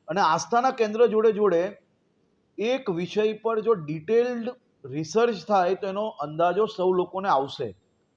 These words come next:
ગણપતિજીના પંડાલ બાંધવાવાળા કયા સમાજના લોકો હોય છે એ ક્યારેય નથી જોવામાં આવતું. છ છોકરાઓ માટેનો બી વિષય પોલીસ દ્વારા ડિટેલ્ડ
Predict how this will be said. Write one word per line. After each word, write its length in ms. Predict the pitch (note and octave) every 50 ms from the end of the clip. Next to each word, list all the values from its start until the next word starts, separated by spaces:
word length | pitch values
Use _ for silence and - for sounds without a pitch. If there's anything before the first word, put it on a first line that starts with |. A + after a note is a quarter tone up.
| _ _ _ _ _ _ _ -
ગણપતિજીના 760 | D3 D#3+ E3 F3 E3+ - G3+ G3+ A3+ A3+ G#3+ A3 A3 A3+ A3+
પંડાલ 600 | A3 A3 - - F3 F3 F3+ F#3+ G#3+ A3 A3 A3+
બાંધવાવાળા 840 | A3+ G3 G3 G3 F#3+ G3+ G#3+ G#3+ G#3+ A3 A3 A3 A3 A3 A3+ A3+ A3 - - _ _ _ _
કયા 220 | - F3+ F#3+ G#3+ A3
સમાજના 560 | G#3+ - G3 F3+ F#3 G3 G#3+ G3 G#3+ A3 A3+
લોકો 300 | A3 G#3 G#3 G#3 G#3 A3 A3
હોય 200 | A3 A3+ A3+ A3+
છે 120 | - G#3+ A3+
એ 320 | A#3 A#3 A#3 A#3 A3 A#3
ક્યારેય 380 | A3 - A#3+ F#3 G3 G#3+ A#3+ A#3+
નથી 220 | A#3 A#3+ A#3 A#3+
જોવામાં 380 | F#3+ G#3 G3+ F#3+ E3+ C#3+ B2+ A#2
આવતું. 260 | G#2+ G#2+ _ _ _ _ _ _ _ _ _ _ _ _ _ _ _ _ D3 D3 C#3+ C#3 - - _ _ _ _ _ _ _ _ _ _ _ _
છ 200 | - C#3 - - C#3 C3+ C#3
છોકરાઓ 600 | C#3 - - C#3 B2+ - C#3 C#3 C#3+ C#3 C#3 D3
માટેનો 420 | D3 C#3 C3 C3 C3+ C#3+ C#3 C#3 C#3
બી 140 | C3+ C#3+
વિષય 460 | C3+ A#2+ A#2 A#2 - C#3+ B2+ A2+ A#2+ - - _ _ _ _ _ _ _ _ _ _ _ _ _ _ _ _ _ -
પોલીસ 340 | A#2+ B2+ C3 C#3+ D3 B2+ G#2+
દ્વારા 540 | C#3 C#3 C#3 C#3 C#3 C#3+ C#3+ - - - _ _ _ _ _ _ _ _ _ _ _ - G2+ G2
ડિટેલ્ડ 600 | A2 C3 C3 C3+ - D#3 D#3+ D#3+ D#3+ D#3+ D#3 D3+